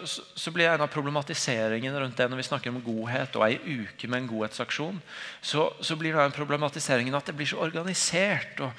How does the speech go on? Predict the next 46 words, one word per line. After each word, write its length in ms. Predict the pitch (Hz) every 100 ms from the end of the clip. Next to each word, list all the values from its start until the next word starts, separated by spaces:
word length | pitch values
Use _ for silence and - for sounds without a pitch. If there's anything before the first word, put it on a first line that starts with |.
| - - -
det 80 | 143
blir 100 | 156
så 80 |
planlagt. 580 | 151 180 139 113 147 -
Vi 120 | 160
vil 120 | 143 139
at 120 | 143
det 80 | -
skal 160 | 143
være 80 | 147
naturlig. 560 | 151 - 131 120 147 175 - - - -
Det 80 |
er 40 | 135
jo 60 |
ikke 140 | 135 165
naturlig 560 | - - 127 127 147 160
at 160 | -
jeg 220 | - 135
setter 340 | - 143 - 117
av 80 | 135
fire 320 | 147 117 131 143
ettermiddager, 680 | - 113 110 113 117 123 147
eller 220 | 131 139
fem 260 | - 143 143
ettermiddager 480 | - 117 113 120 117
til 160 | 123 120
og 60 |
med 100 | 120
i 60 | 123
en 180 | 147 117
uke, 240 | - 127 131 - - - - - -
eh, 260 | 123 120 120 -
og, 140 | 131 143 131
eh, 320 | 127 123 113 120 -
og 80 | 143 131
går 160 | 120 -
til 80 | 147
et 140 | - 156
menneske 320 | 120 - -
jeg 140 | 151
ikke 160 | - - -
kjenner 420 | 151 117 101 120
og 80 | 151
maler 320 | 139 104 117 151
et 140 | -
hus. 320 | 190 226 160